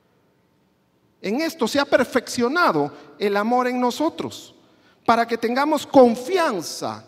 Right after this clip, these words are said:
en el día del juicio. Pues como Él es, así somos nosotros en este mundo. En el amor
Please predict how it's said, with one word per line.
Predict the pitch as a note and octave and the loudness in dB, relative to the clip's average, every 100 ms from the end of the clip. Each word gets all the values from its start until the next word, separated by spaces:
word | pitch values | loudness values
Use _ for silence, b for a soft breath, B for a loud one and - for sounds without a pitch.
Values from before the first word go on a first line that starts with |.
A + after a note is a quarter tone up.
| - _ _ _ _ _ _ _ _ _ _ - | -20 _ _ _ _ _ _ _ _ _ _ -4
en | G3+ | 0
el | G#3 G#3 | 0 0
día | C4 A#3+ | 0 0
del | A#3 A3+ | 0 0
juicio. | - E4 - C3+ F2+ - - _ _ _ _ _ _ _ _ _ _ _ _ _ _ _ _ _ _ _ _ _ _ _ _ _ _ _ _ _ _ _ _ _ _ _ _ _ _ _ _ | 0 0 -2 -8 -10 -14 -20 _ _ _ _ _ _ _ _ _ _ _ _ _ _ _ _ _ _ _ _ _ _ _ _ _ _ _ _ _ _ _ _ _ _ _ _ _ _ _ _
Pues | A3+ A3+ G#3+ - | -2 0 -2 -4
como | A#3+ A3+ A#3 C4 | 0 2 4 2
Él | F4+ G#4 - | 2 -2 -4
es, | C4+ G#3 D#3+ - - - - _ _ _ _ _ _ _ _ _ _ _ _ | -6 -4 -6 -12 -20 -20 -20 _ _ _ _ _ _ _ _ _ _ _ _
así | F#3+ - - B3 | -10 -8 -6 -6
somos | - B3 A#3+ A#3 | -4 -4 -4 -4
nosotros | A3+ A3+ - A#3 - C#3+ D3 - | -6 -8 -6 -6 -6 -8 -8 -10
en | F3+ F3 | -8 -4
este | G3+ G3+ - G#3 | -4 -6 -6 -4
mundo. | A3+ F4 F4 A3+ G#2+ - - _ _ _ b b b b _ | -2 -4 -4 -8 -10 -12 -20 _ _ _ b b b b _
En | A#3 A#3 | -2 0
el | A#3+ A#3 | 0 0
amor | A#3 C4 F#4 D#4 A3+ A#3 | 0 0 0 0 0 -4